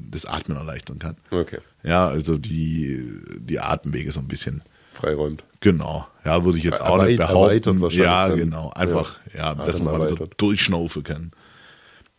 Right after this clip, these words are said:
Speaker 1: Sortenmäßig, ähm, was mich hier ein bisschen wundert, ist, dass Amnesia Haze nicht aufgef-, aufgeführt ist.
Speaker 2: Mhm.
Speaker 1: Oder überhaupt Haze-Sorten, weil die kenn ich eigentlich hauptsächlich, das sind für mich die Vertreter der Pinene. Ähm,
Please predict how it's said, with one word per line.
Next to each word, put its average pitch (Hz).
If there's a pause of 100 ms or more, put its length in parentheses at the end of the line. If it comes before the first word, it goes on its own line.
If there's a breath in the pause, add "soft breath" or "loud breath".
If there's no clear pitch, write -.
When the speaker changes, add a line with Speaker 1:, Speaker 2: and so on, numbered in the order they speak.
Speaker 1:
Sortenmäßig, 135
ähm, 98
was 95
mich 131
hier 131
ein 117
bisschen 107
wundert, 143
ist, 98
dass -
Amnesia 92
Haze 127
nicht - (200)
aufgef-, - (220)
aufgeführt -
ist. - (100)
Speaker 2:
Mhm. 123 (160 loud breath)
Speaker 1:
Oder 92
überhaupt 85
Haze-Sorten, 120
weil 87
die 90
kenn 90
ich -
eigentlich 110
hauptsächlich, 107
das 85
sind 87
für -
mich 87
die 82
Vertreter -
der 120
Pinene. 123 (840 soft breath)
Ähm, 95